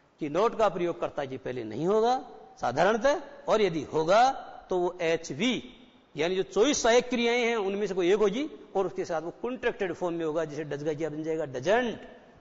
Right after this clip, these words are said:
do का क्या बन जाएगा? don't, is का क्या बन जाएगा? isn't, are का क्या बन जाएगा? aren't, और am का क्या बन जाएगा? amn't नहीं, aren't।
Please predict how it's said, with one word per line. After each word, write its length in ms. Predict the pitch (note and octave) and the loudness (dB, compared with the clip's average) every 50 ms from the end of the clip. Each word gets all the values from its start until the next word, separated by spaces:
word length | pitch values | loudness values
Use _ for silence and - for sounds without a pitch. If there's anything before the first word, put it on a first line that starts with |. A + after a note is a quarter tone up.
| - - C#3 | -10 -6 -4
do 100 | F#3 F#3 | -2 0
का 80 | F#3+ F#3 | 0 0
क्या 140 | E3+ F#3 F3 | 0 0 -2
बन 120 | E3+ E3+ E3+ | -2 -2 -2
जाएगा? 320 | E3+ E3+ E3+ E3+ E3 D3 - F#2+ G2+ A2+ | -2 -2 -2 -2 -4 -6 -8 -10 -4 0
don't, 420 | C#3 F#3+ A#3+ C#4 C#4+ C4 G#3+ D3+ - - - - - | 4 4 6 6 4 4 0 -4 -8 -12 -14 -10 -8
is 140 | F3+ F3 F3+ | -6 -2 -2
का 80 | G3 F#3 | 0 0
क्या 160 | E3 F3+ E3+ | 0 -2 -2
बन 140 | E3+ E3+ E3+ | -4 -4 -6
जाएगा? 280 | E3+ E3 E3+ E3 D#3 | -6 -4 -4 -6 -6
isn't, 540 | - - D#3+ D3 C3+ C#3+ F#3 G3 G3 F#3+ D#3 B2+ - - - - - - - - - | -8 -8 -10 -4 0 2 2 2 2 0 -4 -8 -12 -16 -20 -20 -20 -20 -12 -4 -2
are 160 | D3 D#3+ E3 D#3 | 0 0 0 0
का 80 | E3 | -2
क्या 140 | C#3+ D#3+ D#3 | -2 -4 -4
बन 100 | D#3 D#3+ | -4 -6
जाएगा? 360 | D#3 D#3+ D3+ D#3 D#3+ D#3+ - | -6 -6 -6 -6 -8 -12 -14
aren't, 760 | - - - - B2 C3+ C#3+ D3 D3 C#3+ C#3+ - - - - | -14 -8 -6 -4 -4 -2 -4 -4 -6 -8 -10 -14 -16 -12 -8
और 100 | C#3 C#3 | -6 -6
am 180 | C#3 C#3 C#3+ C#3 | -6 -6 -6 -8
का 80 | C#3 | -8
क्या 140 | C3 D3+ C#3 | -8 -8 -8
बन 120 | C#3+ D3 | -8 -10
जाएगा? 240 | C#3+ C#3+ C#3 C#3 C#3+ - | -10 -10 -10 -10 -10 -10
amn't 440 | - C3+ C3 C#3+ D#3 D#3+ D3+ C3+ | -10 -8 -8 -6 -6 -6 -8 -8
नहीं, 320 | C3+ C#3+ C#3+ D3 F3 F3+ F3+ | -8 -8 -6 -4 -4 -6 -6
aren't। 600 | - - C3 B2+ B2+ B2+ C3 C3 B2+ A2+ - | -6 -4 -2 -2 -2 -2 -4 -6 -8 -10 -14